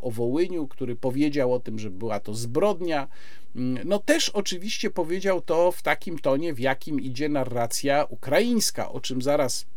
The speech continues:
też powiem trochę, podsumowując wydarzenia. No, ale pan Romanczuk był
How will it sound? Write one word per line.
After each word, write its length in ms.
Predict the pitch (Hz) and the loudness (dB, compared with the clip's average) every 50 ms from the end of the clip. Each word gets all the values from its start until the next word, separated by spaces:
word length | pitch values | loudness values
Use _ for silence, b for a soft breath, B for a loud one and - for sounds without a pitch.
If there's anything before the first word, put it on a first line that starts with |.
| - - | -4 -4
też 280 | - 120 110 - - - - | -4 -2 -2 -4 -4 -2 0
powiem 460 | - 190 202 180 151 123 110 107 98 95 - | 2 2 2 2 2 0 -2 -2 -4 -4 -4
trochę, 420 | - 113 101 87 - - 127 143 | -4 -4 -4 -4 -2 -2 -2 -2
podsumowując 1000 | 143 - 120 - - - - 123 123 123 123 123 120 110 110 120 139 - - - | -2 -2 -4 -4 -4 -4 -2 -2 0 0 0 0 0 0 0 -2 -2 -2 -4 -4
wydarzenia. 600 | 107 113 107 117 113 107 107 101 104 120 139 170 - B B B B B B B B B B B B B B B B - - | -4 -2 -2 -2 -2 -2 -2 -2 0 0 0 -2 -2 B B B B B B B B B B B B B B B B -2 0
No, 120 | - 175 381 | 4 6 6
ale 240 | 392 381 370 339 | 6 6 6 4
pan 240 | 262 - 254 302 311 | 4 4 4 6 6
Romanczuk 680 | 277 233 208 196 208 233 220 - 220 208 - - - - - - | 6 4 4 4 2 2 2 2 0 0 0 -2 -4 -4 -4 -2
był 500 | 131 117 165 175 220 262 262 254 226 | 2 6 8 8 8 8 6 0 -2